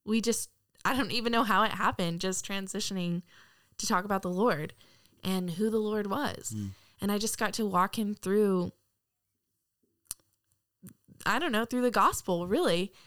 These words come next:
Speaker 1: And so that was also super encouraging, although he wasn't very open to it. But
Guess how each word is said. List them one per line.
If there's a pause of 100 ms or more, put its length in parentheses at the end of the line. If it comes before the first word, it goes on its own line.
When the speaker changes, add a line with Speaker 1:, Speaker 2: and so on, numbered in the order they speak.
(380)
Speaker 1:
And
so
that
was
also
super
encouraging, (440)
although
he
wasn't
very
open
to
it. (680)
But